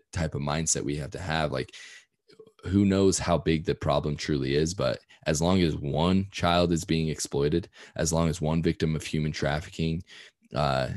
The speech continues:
videos are being exp-, are being shown online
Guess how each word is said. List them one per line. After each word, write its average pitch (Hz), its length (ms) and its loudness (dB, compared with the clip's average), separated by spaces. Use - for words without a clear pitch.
videos 82 640 4
are 69 180 0
being 73 360 -2
exp-, - 280 -6
are 71 160 0
being 71 260 -2
shown 78 320 -2
online 76 640 0